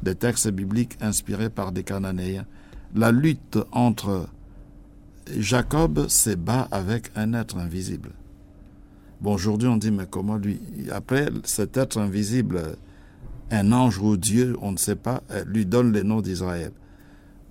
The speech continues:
Bon, ça paraît un peu insolite pour nous aujourd'hui, mais pour un Babylonien de l'époque de l'Ancien Testament,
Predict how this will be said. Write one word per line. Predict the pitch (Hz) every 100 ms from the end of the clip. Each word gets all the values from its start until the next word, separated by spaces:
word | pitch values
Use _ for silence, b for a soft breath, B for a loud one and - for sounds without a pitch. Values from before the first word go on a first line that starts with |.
| -
Bon, | 110
ça | - 101
paraît | - 104 107
un | 98
peu | 90 127 131 - -
insolite | 98 90 101 98 107 -
pour | 95 98
nous | 95
aujourd'hui, | 85 90 104 147 - - B B B -
mais | 104 104
pour | - 143
un | 151
Babylonien | 127 104 92 90 90 107 131 - -
de | 90
l'époque | 90 - 151 - - - -
de | 92
l'Ancien | 87 85 107 101
Testament, | 92 85 85 92 127